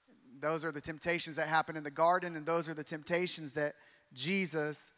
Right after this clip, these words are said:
faces, and those are the temptations that each and every one who is under the sound of my voice are facing, will face, have faced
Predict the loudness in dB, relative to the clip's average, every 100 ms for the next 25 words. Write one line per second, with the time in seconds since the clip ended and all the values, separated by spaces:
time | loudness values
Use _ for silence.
0 | -20 _ -8 -2 0 0 -4 -6 -8 -4
1 | 2 2 2 -2 -8 -10 -8 -6 -6 -6
2 | -6 -4 -4 -2 -4 -2 -6 -10 -12 0
3 | 0 2 -2 -4 0 2 0 -6 -18 -12
4 | -4 -4 2 4 4 2 0 0 2 4
5 | 2 2 2 4 4 4 2 -2 -8 -14
6 | -20 -20 _ _ 6 6 8 6 6 2
7 | 0 0 -2 2 4 2 2 2 2 0
8 | -4 -2 -2 -4 -4 -4 -4 -6